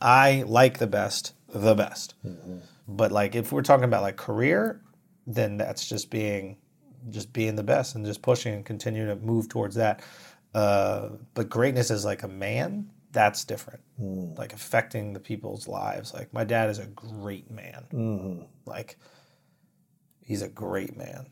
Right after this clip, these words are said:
Speaker 1: That is the goal as a man, to affect people's lives the way that he affected them. And he
Speaker 2: Mm.
Speaker 1: never tried to be a great man. Like, he just was a great man.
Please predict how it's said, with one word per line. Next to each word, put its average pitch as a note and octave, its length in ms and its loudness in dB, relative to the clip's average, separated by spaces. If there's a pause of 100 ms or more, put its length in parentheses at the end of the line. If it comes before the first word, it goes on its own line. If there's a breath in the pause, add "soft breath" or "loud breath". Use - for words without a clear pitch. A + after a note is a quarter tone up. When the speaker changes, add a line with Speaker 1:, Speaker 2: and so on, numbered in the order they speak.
(500)
Speaker 1:
That A2+ 300 8
is G2 460 -6
the A#2 100 -6
goal - 380 -8 (260)
as A2+ 140 -4
a - 60 0
man, G2 540 -10 (420)
to - 120 -2
affect - 540 0
people's G#2 380 -6
lives G#2 260 -2
the G#2 80 -6
way G2 160 -6
that - 120 -14
he - 180 -12
affected - 420 -14
them. - 100 -20
And A2+ 120 -6
he C#3 80 6
Speaker 2:
Mm. C#3+ 40 6
Speaker 1:
never D3+ 200 10
tried B2+ 520 6
to A#2 60 -2
be A2 140 -2
a G2 40 -8
great F#2+ 260 -4
man. G2 200 -10 (880 soft breath)
Like, G#2 200 2
he C3+ 120 0
just B2 220 2
was A2 360 4
a G#2+ 60 0
great G2 320 -6
man. G2 240 -10